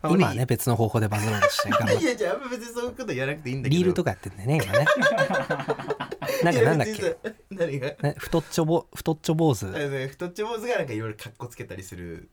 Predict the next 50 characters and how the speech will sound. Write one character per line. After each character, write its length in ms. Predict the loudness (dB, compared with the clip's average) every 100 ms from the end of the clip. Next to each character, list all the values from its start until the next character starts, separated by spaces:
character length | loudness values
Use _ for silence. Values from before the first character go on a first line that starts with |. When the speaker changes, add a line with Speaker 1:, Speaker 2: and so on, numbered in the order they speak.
| _
Speaker 1:
っ 40 | -10
て 80 |
い 300 | -8 -6 -8
う、 40 | -8
ま 120 | -10
あ、 40 |
し-、 60 | -10
シ 80 | -10
リ 60 | -8
ー 60 | -6
ズ。 40 | -2
Speaker 2:
代 200 | -2 0
表 160 | 0
作 180 | -2 -4
は 120 | -6
ど 120 | -6 -6
ん 40 |
な 140 | -6
ね、 100 | -6 -10
太 180 | -8 -8
っ 40 |
ち 100 | -6
ょ 40 | -6
坊 200 | -6 -10
主 140 | -12
が。 200 | -16 -16 -10
Speaker 1:
え 200 | -8 -8
っ 20 |
と、 640 | -6 -6 -6 -8 -8 -8 -10 -12 -12 -8
え 140 | -8
っ 40 | -8
と、 140 | -8
Speaker 2:
う 520 | -8 -10 _ -8 -6 -6
ん。 20 |
Speaker 1:
代 160 | -6 -6
表 140 | -6
作 240 | -8 -10
で 100 | -10
言 140 | -10 -10
う 20 |
と、 360 | -6 -4 -6 -10 -20 -20 -20 _ -10
え 140 | -10
ー 20 |
っ 20 | -10
と 100 | -14
ね、 220 | -14 -18 _ _ _ _ _ _ _ _ _ _ _ _
関 200 | -6 -6
節 320 | -4 -8 -8 -12
キ 160 | -10 -12
ス 380 | -10 -10 -10